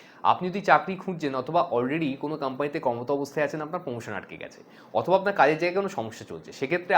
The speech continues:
আপনার জন্য এই মাসের ডেট হচ্ছে চার তারিখ, সাত তারিখ, ন তারিখ, বারো তারিখ, তেরো তারিখ, পনেরো তারিখ, সতেরো তারিখ, বাইশ তারিখ, চব্বিশ তারিখ, পঁচিশ তারিখ, সাতাশ তারিখ, এতগুলো ডেট বেরিয়েছে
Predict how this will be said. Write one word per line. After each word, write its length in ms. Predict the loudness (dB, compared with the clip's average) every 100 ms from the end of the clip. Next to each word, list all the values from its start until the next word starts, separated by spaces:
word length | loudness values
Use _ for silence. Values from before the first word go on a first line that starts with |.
| 6
আপনার 200 | 4 -2
জন্য 120 | -2 0
এই 40 | -2
মাসের 220 | 0 -2
ডেট 120 | 0 -2
হচ্ছে 180 | -2 -4 -8 -12 -20 -20 -2
চার 220 | 10 12 12 6
তারিখ, 220 | 4 2 4
সাত 160 | 6 6 4
তারিখ, 200 | 0 0
ন 120 | 0 0 2
তারিখ, 220 | 2 0 -6 -18 -10
বারো 280 | 4 6 6
তারিখ, 280 | 4 0 0 4
তেরো 180 | 4 4
তারিখ, 160 | 0 -2
পনেরো 260 | -4 -4 -2 0
তারিখ, 200 | -2 -4 -12 -20 -14
সতেরো 380 | 2 2 4 4
তারিখ, 300 | 6 4 2 6
বাইশ 240 | 8 6 4 4
তারিখ, 180 | 4 2 0
চব্বিশ 340 | 0 0 -4 0
তারিখ, 160 | 0 0
পঁচিশ 260 | -4 -4 -2 0
তারিখ, 140 | 0 2
সাতাশ 200 | 0 0
তারিখ, 140 | -4 -2
এতগুলো 320 | -2 -2 0
ডেট 160 | 2 2 2
বেরিয়েছে 240 | -4 -2